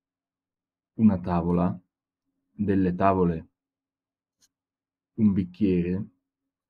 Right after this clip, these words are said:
dei bicchieri. Un cucchiaio,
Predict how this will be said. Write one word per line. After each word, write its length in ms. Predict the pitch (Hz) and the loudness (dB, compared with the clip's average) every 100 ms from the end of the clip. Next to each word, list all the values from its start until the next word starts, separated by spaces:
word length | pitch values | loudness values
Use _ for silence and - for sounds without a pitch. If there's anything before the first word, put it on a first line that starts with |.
| _ _ | _ _
dei 360 | - 107 98 98 | -10 -2 0 0
bicchieri. 800 | 90 90 - 117 98 87 87 - _ _ _ _ _ _ _ _ _ - _ _ _ _ _ _ _ _ | -2 -4 0 2 2 0 -6 -10 _ _ _ _ _ _ _ _ _ -20 _ _ _ _ _ _ _ _
Un 140 | 113 110 | 2 4
cucchiaio, 840 | 107 87 - 90 82 87 87 113 | 2 -4 0 0 2 0 0 -2